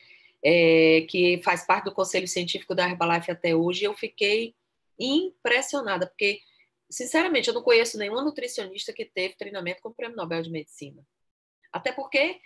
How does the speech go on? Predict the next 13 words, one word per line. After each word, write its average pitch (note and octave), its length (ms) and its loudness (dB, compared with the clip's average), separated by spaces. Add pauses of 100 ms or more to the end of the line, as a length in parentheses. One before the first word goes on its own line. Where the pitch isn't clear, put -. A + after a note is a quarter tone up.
(180)
as G#3 160 0
grandes D4+ 420 0
multinacionais A3 840 -4
de G3 80 -2
alimentação, F#3 720 -2
nenhuma D#4 460 4
tem G#3+ 320 0
um F3 60 -6
Prêmio E3+ 300 -2
Nobel D#3 260 -2
de D#3 100 -8
Medicina, D3 500 -10
né? F3 320 -2